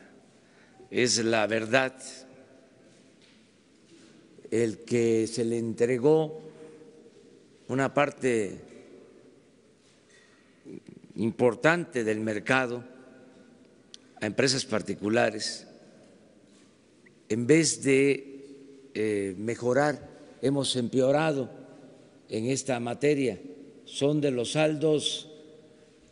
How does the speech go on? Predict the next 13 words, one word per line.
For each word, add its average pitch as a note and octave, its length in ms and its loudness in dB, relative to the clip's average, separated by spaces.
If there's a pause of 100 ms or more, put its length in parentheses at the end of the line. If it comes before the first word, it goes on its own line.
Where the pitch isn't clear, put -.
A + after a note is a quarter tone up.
(160)
eh, - 160 -8 (680)
negativos C#3+ 1160 -2 (1160)
de C#3 760 2 (1080)
la G#2+ 500 0
llamada B2 500 0
política A2+ 800 -4
neoliberal. A#2+ 720 0 (2250)
Son C3+ 280 -2
de B2+ 100 0
los A2 160 -4
problemas A#2+ 460 -2
que F2+ 100 -10
estamos - 840 -6